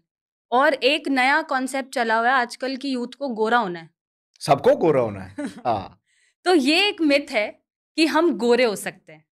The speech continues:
Speaker 1: सबसे बड़ा मिथ यही है।
Speaker 2: स्किन का कलर चेंज नहीं हो सकता?
Speaker 1: नहीं, जिस स्किन कलर के साथ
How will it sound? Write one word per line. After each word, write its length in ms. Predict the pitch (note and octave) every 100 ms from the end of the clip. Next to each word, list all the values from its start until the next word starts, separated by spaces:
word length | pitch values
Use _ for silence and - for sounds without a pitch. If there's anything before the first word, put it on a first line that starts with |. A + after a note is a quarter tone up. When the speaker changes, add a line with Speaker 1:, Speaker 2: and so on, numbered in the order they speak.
| _
Speaker 1:
सबसे 340 | - C#4 - D#4+
बड़ा 200 | C#4 C4+
मिथ 240 | A#3+ G#3+
यही 200 | G#3 E3
है। 100 | D3+ _ _ _ _ _ _ F3
Speaker 2:
स्किन 220 | - G3+
का 80 | G3+
कलर 160 | G3
चेंज 180 | F#3 D#3+
नहीं 100 | C3
हो 60 | A2
सकता? 260 | G#2 -
Speaker 1:
नहीं, 260 | A3 F#3 F3+
जिस 220 | C4 F4
स्किन 300 | - C#4+ C#4
कलर 300 | C4+ B3+ B3
के 140 | B3
साथ 220 | C4+ A#3